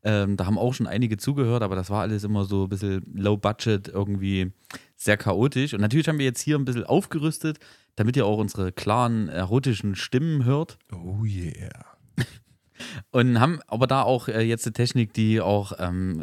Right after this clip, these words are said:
Speaker 1: gewisse Sounds zu, äh, gewissen, äh, Reaktionen, Momenten, gefühlstechnischen Ausbrüchen et cetera abspielt. Weißt du noch, auf welchem Knopf welcher Sound war?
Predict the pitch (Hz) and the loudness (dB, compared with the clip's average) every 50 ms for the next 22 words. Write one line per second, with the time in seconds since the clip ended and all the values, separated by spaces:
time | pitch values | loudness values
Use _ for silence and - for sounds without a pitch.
0 | 64 104 104 98 104 127 - - 117 - - 104 107 113 110 104 - - 98 - | -4 -4 -2 0 0 0 0 -2 0 2 4 4 6 4 4 0 -2 -6 -12 -14
1 | 104 98 107 110 107 104 98 98 95 87 82 80 98 104 - 98 107 107 - 104 | -10 -4 0 2 2 4 2 2 0 -2 -2 -4 -4 -4 -4 -2 -2 0 0 0
2 | 98 95 92 92 90 - - - - _ _ _ _ _ _ _ _ _ - 101 | 0 0 0 -2 -2 -6 -10 -16 -20 _ _ _ _ _ _ _ _ _ -4 -2
3 | 101 92 90 87 107 104 104 98 - - - 113 113 123 127 123 120 117 110 104 | -2 -2 0 2 2 2 2 2 0 -2 2 4 4 6 6 4 4 2 2 0
4 | 98 98 107 120 135 117 113 113 107 104 98 95 90 - - 131 131 - - - | 2 2 2 2 2 0 0 0 0 0 -2 -4 -4 -4 -2 -2 -2 -2 0 0
5 | 120 117 127 113 104 110 - 107 123 135 - - - - 120 117 - 117 107 107 | 0 2 2 0 0 0 2 2 2 2 2 -2 -2 0 0 0 0 0 0 0
6 | 107 101 92 98 - 123 113 117 101 92 95 95 95 - - - - - - - | 0 0 -2 -2 -2 0 0 0 0 0 0 0 0 -2 -4 -6 -6 -8 -12 -10
7 | - 92 87 85 82 87 92 143 - - 196 139 120 120 127 127 131 107 - - | -6 -4 -4 -4 -2 -2 -2 0 0 0 -2 0 0 -2 -2 -2 -4 -6 -2 -2
8 | 117 131 - - - 107 - - 139 104 98 92 117 151 160 160 165 165 | 0 0 0 0 -2 -2 0 0 -2 -2 -2 -2 -2 -2 -2 -4 -4 -4